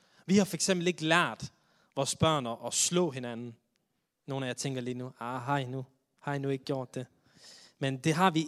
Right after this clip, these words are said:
jeg, jeg tror det, måske har jeg holdt hårdt fast i dem en gang eller sådan noget. Men vi har ikke lært dem det, og vi har heller ikke lært dem at lyve. Der er mange ting, vi ikke har lært dem at gøre, som, og, og, og mine børn har ikke gået for eksempel i,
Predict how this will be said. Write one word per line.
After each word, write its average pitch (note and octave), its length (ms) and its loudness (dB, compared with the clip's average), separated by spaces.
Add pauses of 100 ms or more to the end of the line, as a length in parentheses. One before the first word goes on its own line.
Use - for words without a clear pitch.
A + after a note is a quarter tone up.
(120)
jeg, D#3 120 -8
jeg D3 360 -8
tror - 280 2
det, D3 100 2
måske C#3 240 0
har C#3 120 0
jeg B2+ 60 -2
holdt C#3 260 -2
hårdt D#3 300 2
fast - 400 -2
i C#3+ 40 -6
dem C3 120 -10
en B2+ 100 -12
gang C3 220 -2
eller B2 120 -8
sådan A#2+ 260 -8
noget. B2 120 -10 (640)
Men D#3 140 6
vi D#3+ 60 8
har E3+ 100 8
ikke G#3 120 6
lært F#3+ 260 8
dem C#3+ 140 -2
det, F3 200 4 (600)
og C#3+ 80 -8
vi D3+ 40 -2
har C#3 60 -2
heller F3 160 6
ikke G3+ 120 2
lært F#3 220 2
dem D3+ 120 4
at C3+ 80 2
lyve. F3 440 8 (880)
Der D#3 60 -2
er D3+ 40 -2
mange F#3+ 200 2
ting, G3 220 6
vi F3+ 60 2
ikke F3 140 -2
har D#3+ 60 -2
lært E3+ 320 2
dem B2+ 120 -2
at B2+ 80 -6
gøre, D3 180 4
som, C#3+ 280 -2 (280)
og, D3 140 2
og, D3 320 6 (180)
og C#3+ 120 4
mine F#3+ 220 8
børn F#3+ 220 12
har D3 120 0
ikke E3+ 160 0
gået D3 180 4
for C3+ 60 -6
eksempel C#3+ 320 0
i, A#2+ 240 -8